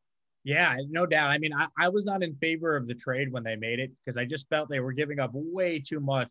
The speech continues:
for only eighteen months of a guaranteed championship window. 'Cause if you look at the contracts of Harden and, um, Kyrie Irving and obviously Durant, you know, they, they all could be free agents after not this season,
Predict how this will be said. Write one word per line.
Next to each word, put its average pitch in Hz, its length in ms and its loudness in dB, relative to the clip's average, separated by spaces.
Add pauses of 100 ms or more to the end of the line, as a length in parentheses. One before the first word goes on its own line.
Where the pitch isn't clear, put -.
for 127 120 -4
only 123 280 -4
eighteen 127 440 -6
months 117 420 -6 (320)
of 127 120 -2
a 135 80 2
guaranteed 135 600 2
championship 120 640 -4
window. 117 360 -4
'Cause 104 140 -10
if 127 80 -4
you 147 80 -2
look 196 140 -2
at - 20 -2
the 143 80 -2
contracts 139 540 -4
of 104 120 -18
Harden 143 480 -2 (380)
and, 113 540 0
um, 101 580 -6
Kyrie 143 400 0
Irving 135 520 0
and 123 100 0
obviously 131 320 -2
Durant, 117 520 0 (340)
you 131 60 -4
know, 123 60 -2
they, 165 280 4 (100)
they 165 180 6
all 175 280 4
could 175 120 -4
be 139 140 -2
free 135 280 0
agents 127 540 -4 (300)
after 131 500 2 (180)
not 139 300 0
this 175 220 -2
season, 147 520 -4